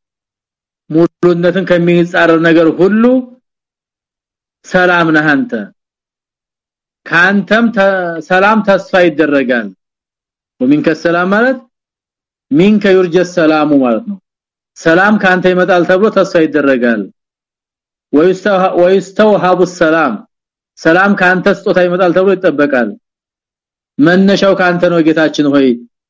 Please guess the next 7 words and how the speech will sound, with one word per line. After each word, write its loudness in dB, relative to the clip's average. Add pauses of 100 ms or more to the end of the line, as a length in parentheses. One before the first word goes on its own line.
(140)
የሰላም 0
መነሻው 0 (640)
ካንተ 0 (160)
ነው 2
ማለት 0
ነው። -12 (3250)
እሺ፣ -2